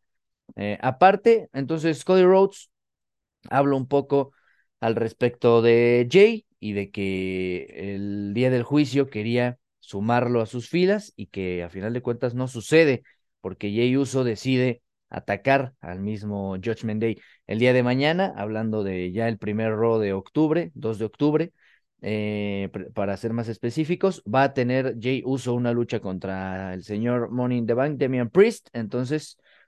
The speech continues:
hay que estar atentos de esa lucha y, por supuesto, del resultado, porque parece que se cocina algo entre ellos,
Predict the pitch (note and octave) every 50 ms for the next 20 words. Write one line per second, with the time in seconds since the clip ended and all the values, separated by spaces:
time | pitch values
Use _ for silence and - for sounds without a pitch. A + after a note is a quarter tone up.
0 | _ _ _ G2 - G2 - - A#2+ A#2+ A#2 - A#2+ A#2 A#2+ G2+ - A2 G2+ G2
1 | G#2+ A2+ A2 - A#2 B2 C#3+ D3 - G3+ G3 G3+ C3 G#2+ A2+ A2 - C#3 C#3+ -
2 | D#3+ D3 C#3 B2 A2+ A#2+ A2 - A#2 A2 G#2 C#3 C#3 C#3+ C#3+ B2+ C3 A2 - G#2+
3 | - A#2 A2+ A2+ A2 C#3 B2+ - A2 - G#2 - - G#2+ F#2 B2 B2+ B2+ B2+ B2+
4 | B2 B2 B2 A#2 A2 G2 - _ _ _ _ _ _ _ _ _ _ _ _ _
5 | _ G#2 A#2 B2 B2 G#2 C3 C#3 D3 E3+ F3+ F3 G3+ G#3 G#3 -